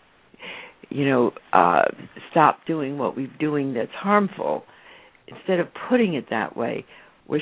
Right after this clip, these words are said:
saying, uh, one stage of human consciousness is coming to a close as another stage is being born.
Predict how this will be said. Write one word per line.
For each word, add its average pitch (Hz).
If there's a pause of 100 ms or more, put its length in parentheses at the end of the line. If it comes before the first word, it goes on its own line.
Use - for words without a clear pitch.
saying, 135 (2250)
uh, - (280)
one 190 (100)
stage 156 (120)
of 147 (160)
human 147
consciousness 147 (180)
is 127 (920)
coming 151
to 139
a -
close 143 (140)
as 151
another 151 (140)
stage 127 (100)
is 139 (120)
being 123
born. 151